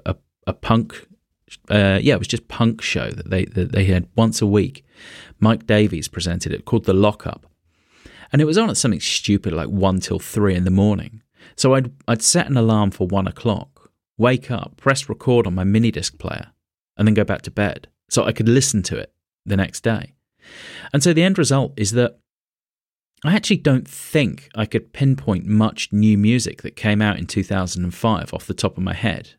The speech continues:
And yet I would know, you know, if you were to say, "Oh, well, this came out and that came out," you know, I'd, "Oh, yeah, of course it did, yeah." But to me, it was just all I was listening to at that point was the stuff I already knew, because I was twenty-five, and therefore you're not allowed to listen to new <laughs> music anymore.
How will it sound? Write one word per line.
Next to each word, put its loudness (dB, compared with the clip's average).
And 4
yet 2
I 0
would 0
know, 2
you 2
know, 2
if -4
you 0
were 0
to -8
say, -2
"Oh, 2
well, -6
this 0
came -10
out -12
and -4
that -2
came -8
out," -12
you -4
know, -12
I'd, -2
"Oh, 6
yeah, 4
of -4
course 0
it -10
did, -18
yeah." -4
But 2
to 2
me, 4
it -4
was -4
just -4
all 4
I 4
was -2
listening -2
to -4
at -4
that -8
point -4
was -6
the -6
stuff -2
I 2
already 0
knew, 2
because 0
I 2
was 2
twenty-five, -2
and 0
therefore 0
you're -2
not 0
allowed 2
to -4
listen -2
to -2
new 4
<laughs> 4
music 0
anymore. 0